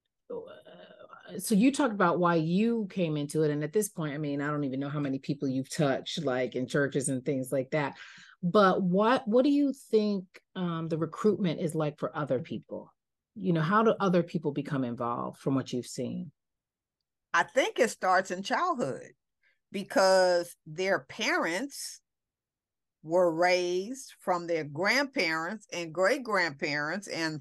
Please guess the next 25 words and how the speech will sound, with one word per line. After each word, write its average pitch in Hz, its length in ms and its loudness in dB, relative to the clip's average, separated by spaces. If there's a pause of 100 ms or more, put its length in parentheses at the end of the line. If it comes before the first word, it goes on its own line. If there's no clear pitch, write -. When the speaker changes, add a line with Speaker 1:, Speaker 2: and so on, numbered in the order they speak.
Speaker 2:
further 190 300 4
back 156 280 0
on 170 160 0
up 170 200 0
the 139 80 -6
line 175 580 0 (320)
that 180 380 4
we 233 320 -4
had 202 440 4
to 175 60 -14
go 151 180 -6
to 135 120 -10
church. - 480 -12 (120)
Speaker 1:
Mm, 165 300 2 (280)
mm-hmm. 156 360 0
Speaker 2:
That 185 260 4
was 139 260 -6
a 117 100 -6 (180)
duty. 156 460 -6 (400)
I 202 160 6
Speaker 1:
Mm-hmm. 220 80 0
Speaker 2:
remember 185 420 0
my 160 260 2
grandmother 151 600 -4
s-, - 180 -12